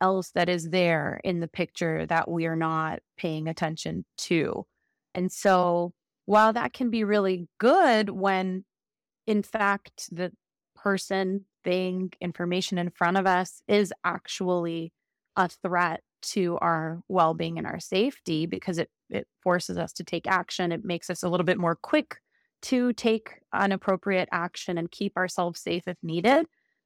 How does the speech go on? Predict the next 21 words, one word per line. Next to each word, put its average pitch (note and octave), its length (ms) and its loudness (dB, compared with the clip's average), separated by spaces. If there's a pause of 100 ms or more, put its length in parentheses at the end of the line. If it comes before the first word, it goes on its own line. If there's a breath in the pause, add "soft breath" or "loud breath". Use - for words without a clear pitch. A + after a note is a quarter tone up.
(120)
Problem C#4 420 4
is F#3+ 200 2 (240)
when F#3+ 720 2
it F#3+ 200 -2
isn't G#3 460 2 (120)
actually F3+ 480 -4
something E3+ 420 -6
that's D#3+ 500 -8 (380)
threatening, D#3 560 0 (100)
and F#3 140 2
that F3 160 0
stress F#3+ 320 -2
response F3 480 -4
still B3 440 4
arises F#3 800 -4 (640)
and F#3+ 540 0
narrows G3+ 800 2 (180)
our F#3 220 0
ability F3 800 0
to, E3 680 -6 (300)
eh, - 80 -6